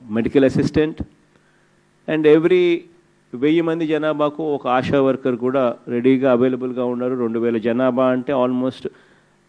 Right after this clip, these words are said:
every గ్రామానికి ఇద్దరు ఆశా వర్కర్లు కూడా ఉంటారు. వాళ్ళకు వీళ్ళు, వీళ్ళే, వీళ్ళే కాకుండా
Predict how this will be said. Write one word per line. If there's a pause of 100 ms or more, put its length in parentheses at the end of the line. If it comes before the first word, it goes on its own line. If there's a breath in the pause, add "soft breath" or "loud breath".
every
గ్రామానికి
ఇద్దరు
ఆశా
వర్కర్లు
కూడా
ఉంటారు. (1600)
వాళ్ళకు (1120)
వీళ్ళు, (280)
వీళ్ళే,
వీళ్ళే
కాకుండా